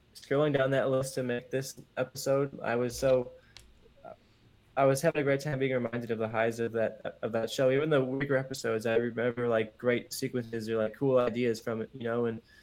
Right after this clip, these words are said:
something like Archangel, where, uh, about a woman who really is protective. Jodie, uh, Foster directs it, a wo-, a mom who's really protective of her daughter and, like, creates this chip in her head that, like, erases negative,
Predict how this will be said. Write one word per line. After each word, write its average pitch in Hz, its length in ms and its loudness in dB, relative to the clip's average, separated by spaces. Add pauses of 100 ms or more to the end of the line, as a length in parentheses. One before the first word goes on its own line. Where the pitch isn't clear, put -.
(160)
something 151 260 0
like 135 160 2
Archangel, 131 640 2
where, 123 260 2 (300)
uh, 110 300 4 (340)
about 123 180 4
a 117 40 6
woman 120 340 0
who 117 300 -4
really 131 200 2
is 123 60 -8
protective. 127 480 -6
Jodie, 131 340 4 (100)
uh, 117 160 0
Foster 123 340 -2
directs 120 400 -4
it, 123 160 -10
a - 40 -10
wo-, 117 160 -4 (140)
a 113 40 -8
mom 117 300 0
who's 117 140 -14
really 120 140 -6
protective 113 340 -10
of 107 60 -6
her 107 100 -2
daughter 120 420 2
and, 117 140 -4 (380)
like, 110 280 0 (240)
creates 127 300 2
this - 280 -6 (120)
chip - 240 -8
in 147 80 4
her 135 100 4
head 131 240 0
that, 127 200 2
like, 117 200 -2
erases 131 680 0 (340)
negative, 123 580 0